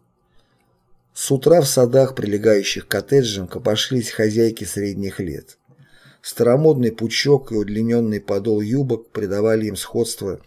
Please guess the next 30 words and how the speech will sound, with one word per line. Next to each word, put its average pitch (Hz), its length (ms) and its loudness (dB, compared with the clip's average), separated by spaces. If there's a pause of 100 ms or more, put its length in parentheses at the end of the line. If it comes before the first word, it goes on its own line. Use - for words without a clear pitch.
(340)
со - 160 -6
сверстницами 107 680 -2
на 98 100 -6
востоке 101 560 -4
отсюда. - 540 -10 (760)
В - 60 -12
сквере 156 540 4
играли 123 260 6
немецкие 120 640 2
дети, 90 520 -8 (300)
не 101 140 -8
перестававшие 107 800 0
изумлять 104 500 -2
нас. 85 320 -10 (480)
Они 123 220 -2
никогда 127 380 2
не 120 120 0
плакали 139 540 0
и 92 60 -8
не 101 140 -6
гомонили, 92 800 -4
даже 95 300 -6
если 101 260 -8
играли 95 300 -2
в 87 80 -6
войну. 90 500 -4 (880)
В - 80 -18
том 151 220 4
же 135 100 4
сквере 143 720 0